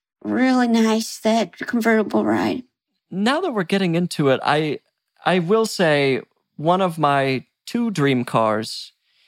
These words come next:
Speaker 2: is the Chrysler LeBaron, which is a convertible car.
Speaker 1: Uh-huh.
Speaker 2: Um, you know, I think they were probably made between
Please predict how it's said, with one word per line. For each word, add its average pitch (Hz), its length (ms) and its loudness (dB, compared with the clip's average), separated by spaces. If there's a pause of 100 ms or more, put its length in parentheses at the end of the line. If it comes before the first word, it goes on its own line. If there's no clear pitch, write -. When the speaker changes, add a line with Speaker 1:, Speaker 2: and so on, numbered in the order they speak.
(160)
Speaker 2:
is 139 200 0
the 127 80 0
Chrysler 98 480 -2
LeBaron, 98 560 -2 (320)
which 135 220 0
is 165 160 0
a - 40 -10
convertible 123 500 -2
car. - 440 -8 (580)
Speaker 1:
Uh-huh. 180 200 -2
Speaker 2:
Um, 98 720 -2 (400)
you 180 100 -4
know, 131 160 2
I 120 80 0
think 151 160 -6
they 139 80 -2
were 120 60 -2
probably 123 260 0
made 113 260 0
between 113 480 -6